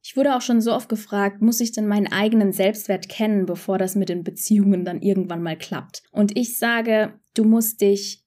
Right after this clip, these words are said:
mit dir selbst auseinandersetzen und dann die Bereitschaft haben, loszulassen, was dir nicht dient und zu vertrauen. Das ist es. Und da erzähle ich dir auch noch mal ganz kurz die Geschichte von Kevin und mir. Denn wir sind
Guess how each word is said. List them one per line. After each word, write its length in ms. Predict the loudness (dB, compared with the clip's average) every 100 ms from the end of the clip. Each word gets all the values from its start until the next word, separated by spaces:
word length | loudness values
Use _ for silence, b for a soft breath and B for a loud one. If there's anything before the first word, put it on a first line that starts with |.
| -2
mit 200 | 0 2
dir 120 | 0
selbst 460 | 2 2 2 -2 -6
auseinandersetzen 1080 | -4 -2 -4 -4 -2 -4 -6 -10 -10 -10 -2
und 380 | 0 0 -2
dann 260 | 0 2 2
die 100 | 2
Bereitschaft 800 | 0 -2 -2 -2 -4 -6 -8 -10
haben, 480 | -8 -6 -8 -12 -10 -2
loszulassen, 1040 | 2 2 0 -4 -2 0 -2 0 0 0
was 180 | -2 -6
dir 120 | -8
nicht 220 | -8 -2
dient 380 | 0 0 -2 -8 _ _
und 440 | 2 2 2 -6 _
zu 180 | -4 -4
vertrauen. 760 | -2 -6 -6 -8 -8 -8 -14 _ _ -8
Das 220 | -6 -8
ist 180 | -10 -14
es. 300 | -18 -20 _ 2
Und 120 | 4
da 100 | 4
erzähle 380 | 0 0 2 2
ich 80 |
dir 180 | 0 -2
auch 100 | 0
noch 180 | -2 -2
mal 200 | -6 -6
ganz 260 | -4 -4 -4
kurz 320 | -4 -4 -4
die 100 | -4
Geschichte 460 | -4 -4 -4 -6
von 220 | -6 -8 -8
Kevin 340 | -6 -4 -6
und 160 | -6 -4
mir. 320 | -4 -4 -2
Denn 140 | 2 4
wir 180 | 4
sind 520 | 2 2 2 2 -2